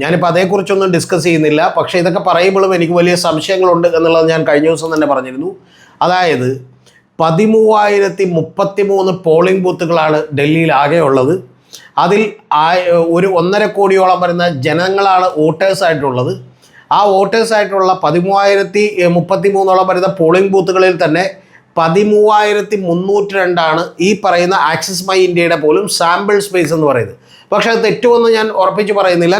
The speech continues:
കാരണം ആ സാമ്പിൾ സ്പേസ് കൃത്യമായിട്ട് നോക്കിയെടുക്കുകയാണെങ്കിൽ വേണമെങ്കിൽ അത് ശരിയാകാനുള്ള സാധ്യതകളൊക്കെ തന്നെയുണ്ട്. പക്ഷേ ഞാനിപ്പോഴും വിശ്വസിക്കുന്നത് നേരെ മറിച്ചാണ്. അത് ഞാൻ ഇന്നലത്തെ വീഡിയോയിൽ നിങ്ങളോട്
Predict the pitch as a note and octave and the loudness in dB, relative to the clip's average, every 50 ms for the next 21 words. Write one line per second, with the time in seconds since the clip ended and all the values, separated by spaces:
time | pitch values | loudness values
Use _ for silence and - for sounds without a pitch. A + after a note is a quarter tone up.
0 | F#3+ F#3+ F3+ F3+ F#3 F#3 F#3 F3+ F3 F#3 F3 F#3+ F3+ - F#3+ G3 F#3 F#3 G3 F#3 | 0 -2 0 0 -2 -2 0 0 0 0 0 0 -2 0 0 -2 -4 -2 -4 -4
1 | F3 E3+ F#3 E3+ F3 D#3+ B2 F3+ F#3 F#3+ F#3 F#3 F#3 F#3 F#3 E3 E3 D#3+ - - | -2 -2 -4 -4 -4 -4 -2 -2 0 0 0 0 0 0 0 2 0 0 0 0
2 | F#3+ F#3+ F#3 F#3+ F#3 F3 D#3 D#3 D#3 D3+ F3 G3 G3 - - - _ _ - F#3+ | 0 0 0 0 0 -2 0 0 0 0 0 0 -2 -4 -18 -20 _ _ -4 -2
3 | G3+ G3+ G3+ G#3 G3+ G3 F#3 F#3+ F#3+ F#3 F#3 F#3 F3+ F#3 F3+ E3+ F3+ G3 G3 F#3+ | -2 0 0 0 0 0 0 0 0 0 0 -2 0 0 0 0 2 2 2 2
4 | F3+ F3+ F3 F3 F3 F3 F#3 F#3 F#3 F3 F3 F3 E3+ F3 F3 E3+ F3 D#3+ C3+ E3 | 2 2 0 0 0 0 -2 0 0 0 0 0 0 -2 -2 0 -2 -4 -2 -2
5 | D#3+ D3+ D#3 C#3+ C#3 B2 B2 C3 C#3 E3 D3+ - G#3+ A#3 A#3+ A#3 - - - _ | -2 -2 0 -2 0 0 0 0 0 -2 -2 0 0 0 0 -2 -6 -16 -20 _
6 | _ - E3 E3 F#3 G#3+ A3 - - G#3+ G#3+ G#3+ G#3 G3+ E3+ - G3 F3 E3 F3 | _ -4 -4 -2 0 0 -2 0 0 2 2 2 2 0 0 0 0 0 0 -2
7 | F3+ F#3 F#3+ F#3 F3+ F3 E3 E3 F3 F3 E3 D#3+ D3+ D#3+ D#3 D#3 E3+ D3 D3+ F3+ | -2 0 0 0 0 2 2 2 0 0 0 0 0 0 0 0 -2 -2 -2 -2
8 | - - E3+ F3 F3 F3+ F#3 F3+ F3+ F3+ F3 F3 F#3+ F#3 F#3 F3+ E3+ D#3+ D#3+ D#3+ | -2 -2 0 0 0 0 2 2 2 2 2 2 0 2 0 0 2 2 2 0
9 | D#3+ F3 F#3+ F3+ D#3+ D#3+ D#3+ D#3+ D#3+ | 0 -2 -2 -4 -2 0 2 2 2